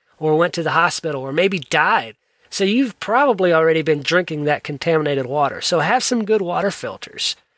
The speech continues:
We use a Berkey water filter. We love it. And I need new water filters because it is really slow at filtering the water right now. It just barely trickles through. So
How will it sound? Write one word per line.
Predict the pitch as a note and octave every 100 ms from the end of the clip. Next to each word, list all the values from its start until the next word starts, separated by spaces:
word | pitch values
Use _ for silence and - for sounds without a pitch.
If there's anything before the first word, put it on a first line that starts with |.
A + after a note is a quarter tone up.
| _ _ _ -
We | F3+ C4
use | C4 A#3 F3+
a |
Berkey | D3 F3+ F3+ D#3
water | C#3+ C3+
filter. | A#2+ C#3 A#2+ C3+
We | D#3
love | F3 F3 D3
it. | A#2 _ _ _ _ _ -
And | G3+ G#3
I |
need | G3+ G3 F#3
new | F#3
water | F3 E3 D#3+
filters | D#3 D#3+ D3 C3
because | C3+ D3 C#3+
it | E3+
is | D3 A2+
really | B2+ D3 F3+ A3 G#3+ G3
slow | - G3 G#3 G#3 F3
at | D#3 -
filtering | - F#3 E3+ F3 D#3
the | D3
water | C#3+ E3 F3 D#3+ C#3+
right | D3 A#2+
now. | C#3 C#3 C3
It | D3
just | - E3+ - _
barely | A#3 A3+ A#3 F#3+
trickles | - G#3 F3+ D#3 -
through. | - F3 C#3 G#2 _ _ _ _ _ _ _
So | - F#3+ F3 E3 C#3